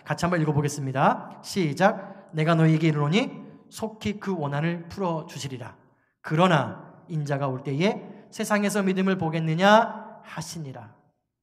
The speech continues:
여러분, 그렇다면 인자가 올 때에 세상에서 믿음을 보겠느냐,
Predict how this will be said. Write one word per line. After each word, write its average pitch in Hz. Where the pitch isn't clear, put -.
여러분, 160
그렇다면 156
인자가 190
올 233
때에 247
세상에서 233
믿음을 208
보겠느냐, 165